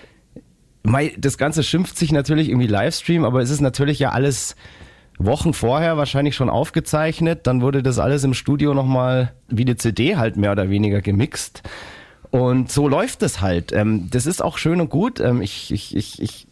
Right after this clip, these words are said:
schau mir ja auch gerne so Live-Konzerte und so weiter im, im Fernsehen oder im Internet an. Aber so habe ich wirklich wieder gemerkt, brauche ich das einfach nicht,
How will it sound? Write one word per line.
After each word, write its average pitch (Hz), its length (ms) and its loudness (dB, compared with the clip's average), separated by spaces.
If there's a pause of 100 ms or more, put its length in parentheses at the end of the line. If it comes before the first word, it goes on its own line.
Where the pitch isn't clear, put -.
(200)
schau 127 260 -2
mir 180 160 2
ja 160 120 0
auch - 200 -4
gerne 156 440 0 (380)
so 120 480 0 (220)
Live-Konzerte 156 960 -2
und 113 120 0
so 120 120 0
weiter 123 320 0
im, 113 380 0 (300)
im 107 100 2
Fernsehen 143 480 0
oder 120 140 2
im 104 100 -2
Internet 131 440 0
an. 185 360 0 (520)
Aber 117 520 0 (760)
so 151 680 0
habe 143 180 0
ich 123 80 -4
wirklich 151 280 -4
wieder 151 200 0
gemerkt, 135 580 -2 (520)
brauche 175 260 0
ich 180 80 -2
das - 200 -4
einfach 95 260 -4
nicht, 90 320 -4